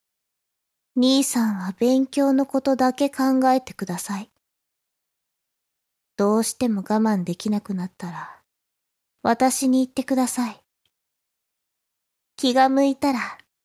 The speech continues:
してあげます。絶対ダメですからね。もししたら、そうですね。兄さんが妹に手を出す変態だっ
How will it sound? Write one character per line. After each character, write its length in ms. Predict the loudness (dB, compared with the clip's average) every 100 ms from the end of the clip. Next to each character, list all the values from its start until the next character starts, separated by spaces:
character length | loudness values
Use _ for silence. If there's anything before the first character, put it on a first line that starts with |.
| _ _ _ _ -8
し 180 | -6
て 160 | 0 2
あ 100 | 2
げ 120 | 0
ま 180 | -2 -4
す。 220 | -8 -14 _ _ _ _ _ _ _ _ _ _ _ _ _ _ _ _ _ _ _ _ _ _ _
絶 260 | -6 -4 -6 _
対 200 | -4 -2
ダ 140 | 0 0
メ 140 | 0
で 100 | 0
す 100 | -4
か 160 | -10 -18
ら 140 | -20 -16
ね。 280 | -14 -14 _ _ _ _ _ _ _ _ _ _ _ _ 0
も 180 | 2
し 200 | 2 0
し 160 | -4 -6
た 180 | -6 -8
ら、 260 | -8 -14 _ _ _ _ _ _ _ _ _ _ _
そ 360 | -10 -2 2 2
う 40 |
で 100 | 0
す 200 | -4 -10
ね。 300 | -14 -14 -20 _ _ _ _ _ _ _ _ _ _ _ _ _ 0
兄 280 | 2 2
さ 200 | 0 -2
ん 120 | -4 -6
が 160 | -8
妹 580 | -6 -2 0 0 0 0
に 160 | 0 -2
手 220 | -2 0
を 80 | 0
出 120 | -2
す 160 | -6
変 380 | -10 -4 -2 0
態 320 | 0 0 0
だ 140 | 0 -2
っ 120 | -4